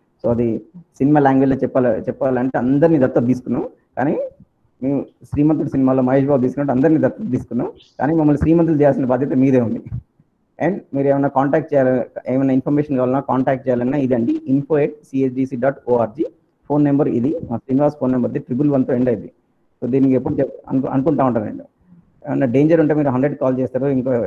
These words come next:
హెల్త్ ఉంటే, హెల్త్ ప్రాబ్లం ఉంటే మీరు వన్ జీరో ఎయిట్ కాల్ చేస్తారు.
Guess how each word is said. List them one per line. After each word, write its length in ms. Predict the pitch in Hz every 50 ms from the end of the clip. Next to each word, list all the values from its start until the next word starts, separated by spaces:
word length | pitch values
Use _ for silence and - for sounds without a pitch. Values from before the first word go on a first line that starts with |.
| 82 - - -
హెల్త్ 240 | 104 120 131 127 165
ఉంటే, 160 | 147 139 120
హెల్త్ 200 | 113 127 120 127
ప్రాబ్లం 260 | - 147 143 139 143 139
ఉంటే 120 | 131 127
మీరు 200 | 123 135 131 131
వన్ 180 | 127 127 131 135
జీరో 140 | 151 147 143
ఎయిట్ 140 | 127 120
కాల్ 160 | - 127 127 120
చేస్తారు. 280 | 120 120 - - 370